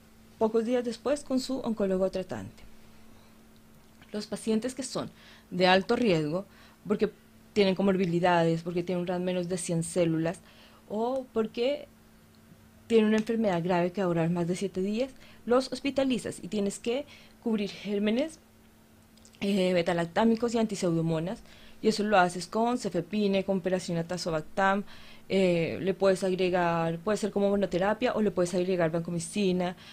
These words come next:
una quinolona, un aminoglucósido, dependiendo, sí, de el oncólogo lo que quiera.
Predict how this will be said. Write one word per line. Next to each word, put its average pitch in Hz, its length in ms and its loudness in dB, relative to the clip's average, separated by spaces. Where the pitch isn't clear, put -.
una 196 160 4
quinolona, 180 500 2
un 180 80 2
aminoglucósido, 185 920 0
dependiendo, 190 800 2
sí, 277 440 0
de 254 520 -4
el 240 320 0
oncólogo 160 560 -2
lo 151 120 -4
que - 120 -8
quiera. - 300 -16